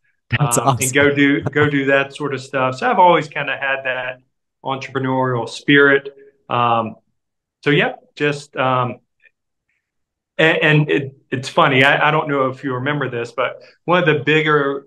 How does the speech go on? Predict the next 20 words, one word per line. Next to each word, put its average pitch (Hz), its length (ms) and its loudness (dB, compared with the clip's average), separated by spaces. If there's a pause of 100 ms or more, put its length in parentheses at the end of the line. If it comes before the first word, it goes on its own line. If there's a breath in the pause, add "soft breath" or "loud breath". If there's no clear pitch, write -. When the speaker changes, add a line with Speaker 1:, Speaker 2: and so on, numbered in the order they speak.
Speaker 2:
one 151 200 -4
of 151 40 -2
the, 139 220 0
the 139 60 -4
reasons 135 380 -4
why 135 120 0
I 131 40 0
wanted 131 200 -4
to 123 60 -10
go 131 140 -4
and 123 160 -6
leave 202 200 0
the 151 60 -4
D 127 180 -4
A's 120 180 -6
office 117 460 -6 (360)
was, 131 280 -2
do 170 100 0
you 185 60 4
remember, 170 460 4